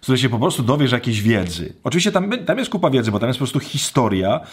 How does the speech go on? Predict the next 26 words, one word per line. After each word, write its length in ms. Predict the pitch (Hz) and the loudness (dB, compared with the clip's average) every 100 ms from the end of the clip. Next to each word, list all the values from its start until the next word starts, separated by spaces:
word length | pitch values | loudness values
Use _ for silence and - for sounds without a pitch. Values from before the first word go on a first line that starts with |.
| - - - | -20 -10 -2
pierwotnego 500 | 117 123 139 143 156 | 2 2 2 0 0
Kościoła, 480 | 180 - 147 90 82 | -2 0 2 0 -2
nie? 180 | 120 | -2
Ale 140 | - 143 | 0 2
on 80 | 175 | 2
mówi, 100 | 185 | 0
jeżeli 200 | 170 175 | 0 0
chodzi 220 | 214 190 | -2 -2
ci 100 | 190 | -2
o 60 | |
historię, 440 | 151 151 - 196 185 | -2 -2 0 2 2
to, 120 | 175 | 0
to 140 | 170 | -2
nic 180 | 165 180 | 0 -2
z 40 | - | 0
tej 140 | 156 | 0
książki 300 | 165 165 143 | 0 -2 0
nie 100 | 139 | 2
wyciągniesz. 600 | 123 95 85 78 - - - - - - - | 2 0 0 -4 -10 -14 -18 -20 -18 -6 0
Ale 140 | 110 | 2
jeżeli 240 | 127 165 147 | 4 2 0
kochasz 440 | 226 240 202 117 | 0 2 2 0
Boga, 580 | 107 92 85 117 196 - _ _ _ | 0 0 0 0 -2 -8 _ _ _
czyli 120 | - | -2
jesteś 260 | 113 - 131 | 0 0 -2
teofilem, 1080 | - - 202 214 - 117 92 82 127 190 | -2 0 2 2 0 -2 0 0 -2 -4